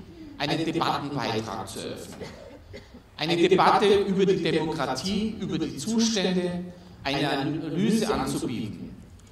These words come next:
Wir sind der Meinung, dass wir als Ö D P ein Privileg haben.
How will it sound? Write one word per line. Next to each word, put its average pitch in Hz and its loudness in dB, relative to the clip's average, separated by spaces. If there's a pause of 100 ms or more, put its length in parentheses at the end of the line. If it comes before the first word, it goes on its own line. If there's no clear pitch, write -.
(200)
Wir 220 4
sind 233 4
der 202 4
Meinung, 185 2
dass 147 2
wir 185 6
als 160 2
Ö 160 0
D 165 0
P 170 -2
ein - 0
Privileg 139 -4
haben. - -12